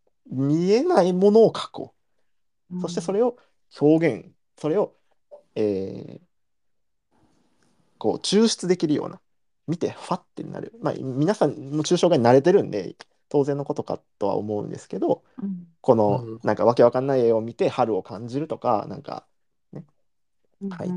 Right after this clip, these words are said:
Speaker 1: ていう、ちょっと哲学的というか、まあ、なんかそういうことっていうのは、ここで生まれた概念なんですね。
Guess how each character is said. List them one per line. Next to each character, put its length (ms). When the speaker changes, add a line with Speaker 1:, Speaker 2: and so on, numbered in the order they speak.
Speaker 1:
て 120
い 60
う、 40
ち 80
ょ 40
っ 20
と 80
哲 180
学 180
的 160
と 120
い 60
う 80
か、 180
ま 80
あ、 20
な 60
ん 20
か 80
そ 280
う 20
い 280
う 60
こ 160
と 140
っ 60
て 140
い 40
う 20
の 100
は、 40
こ 140
こ 180
で 240
生 80
ま 140
れ 100
た 220
概 200
念 180
な 80
ん 40
で 60
す 100
ね。 80